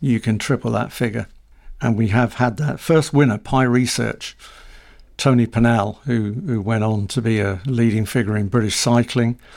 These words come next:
He said he hadn't even written a business plan. He came back as guest speaker a, a few years ago.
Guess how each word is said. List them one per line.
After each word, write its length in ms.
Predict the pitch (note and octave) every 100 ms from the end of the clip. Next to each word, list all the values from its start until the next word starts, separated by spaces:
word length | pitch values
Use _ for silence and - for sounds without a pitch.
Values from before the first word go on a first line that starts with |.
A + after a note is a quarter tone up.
| - - - _ _ -
He 100 | D3+
said 200 | C#3+ D3
he 80 | B2
hadn't 220 | B2 A2+
even 180 | A#2 G#2+
written 200 | A#2+ A2
a 40 | G#2+
business 340 | B2 - A#2+
plan. 340 | - A2+ A2+ -
He 100 | C#3
came 260 | - B2+
back 220 | A2+ A2+ C3
as 100 | -
guest 200 | B2 -
speaker 440 | - C#3 - C3+
a, 280 | A#2 - -
a 40 |
few 200 | - B2+
years 320 | A#2 B2 C3+
ago. 280 | B2+ G#2+ G#2+